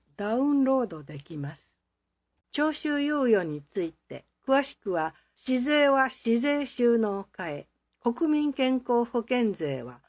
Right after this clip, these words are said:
保険収納課へ。国税の徴収猶予の問い合わせは、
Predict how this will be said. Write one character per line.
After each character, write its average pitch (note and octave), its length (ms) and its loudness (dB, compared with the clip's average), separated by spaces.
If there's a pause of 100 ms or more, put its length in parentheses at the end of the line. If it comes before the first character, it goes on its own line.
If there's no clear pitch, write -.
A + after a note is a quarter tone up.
(260)
保 G#3+ 120 0
険 C#4+ 340 0
収 G#3+ 340 2
納 F3+ 320 -4
課 D#3+ 180 -6
へ。 C3 180 -8 (1120)
国 C#4 260 -2
税 D4+ 220 0
の C4+ 300 0 (340)
徴 D4+ 220 0
収 C#4+ 320 -4
猶 C#4+ 220 -2
予 G#3+ 140 4
の D3+ 140 -4
問 G3+ 260 0
い G#3 80 4
合 G3+ 140 0
わ F#3+ 120 -4
せ F3+ 200 -8
は、 E3 240 -4